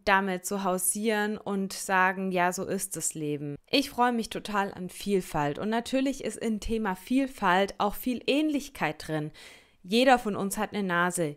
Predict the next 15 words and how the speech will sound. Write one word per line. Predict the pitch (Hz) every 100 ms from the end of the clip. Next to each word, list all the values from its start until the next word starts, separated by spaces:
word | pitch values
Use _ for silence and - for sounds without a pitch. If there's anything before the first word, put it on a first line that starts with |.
| _
jeder | 170 220 254 240
von | 220
uns | 185 196 202
hat | 202
Augenbrauen. | 175 180 185 - 160 156 156
Wenn | 202 220
wir | 208
das | 180 196
nicht | 185
haben, | 190 190 202
hat | 180 170
das | 180
meistens | 165 165 175 -
einen | 165
Grund. | - 190 151